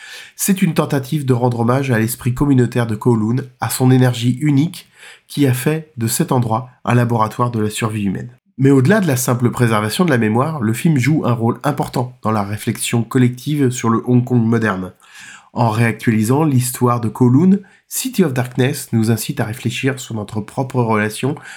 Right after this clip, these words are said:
à l'histoire et à l'identité. Ce film nous rappelle que, parfois, les endroits les plus dégradés ou les plus négligés portent en eux des valeurs essentielles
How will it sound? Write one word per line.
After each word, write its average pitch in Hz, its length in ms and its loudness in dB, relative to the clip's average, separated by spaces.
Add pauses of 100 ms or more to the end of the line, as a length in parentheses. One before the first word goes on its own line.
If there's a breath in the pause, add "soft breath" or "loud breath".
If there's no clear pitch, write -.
(140 loud breath)
à 117 100 2
l'histoire 127 580 2
et 113 120 0
à 110 40 2
l'identité. 104 640 -2 (680 loud breath)
Ce - 200 0
film 165 240 4
nous 147 100 6
rappelle 135 440 0
que, - 80 2
parfois, 135 720 -2 (320 loud breath)
les 117 200 2
endroits 131 360 2
les 120 80 2
plus 123 160 -4
dégradés 135 680 0
ou 240 160 6
les 147 120 6
plus 123 180 -2
négligés 107 560 0 (120)
portent - 240 -4
en 113 120 2
eux 123 140 0
des 117 160 2
valeurs 101 400 0
essentielles 123 580 -2